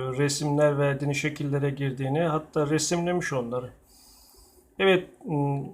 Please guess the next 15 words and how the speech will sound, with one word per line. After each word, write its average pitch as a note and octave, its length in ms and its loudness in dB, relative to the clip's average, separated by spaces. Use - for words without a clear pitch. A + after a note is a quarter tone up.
bizim, E3+ 260 6
e, D3+ 480 4
İslami F#3+ 560 4
tasavvufta F#3+ 680 4
da A3+ 280 6
eskiden G3+ 540 4
insanlar G3+ 680 4
ne F#3 120 6
yapardı? F#3+ 840 6
E, D3 40 0
ho-, D#3+ 460 0
hani D#3 200 4
hocalar, D#3 640 4
pirler, D3 440 0
dedeler D#3 500 0